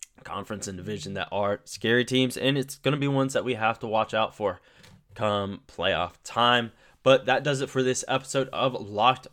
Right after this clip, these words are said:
On Hurricanes. Make sure you subscribe to the show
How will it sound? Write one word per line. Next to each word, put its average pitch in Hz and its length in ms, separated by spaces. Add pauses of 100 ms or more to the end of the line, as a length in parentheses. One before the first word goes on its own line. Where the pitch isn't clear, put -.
On 120 280 (200)
Hurricanes. 151 720 (320)
Make 139 200
sure 139 140
you 131 140
subscribe 120 540
to 156 160
the 143 160
show 127 320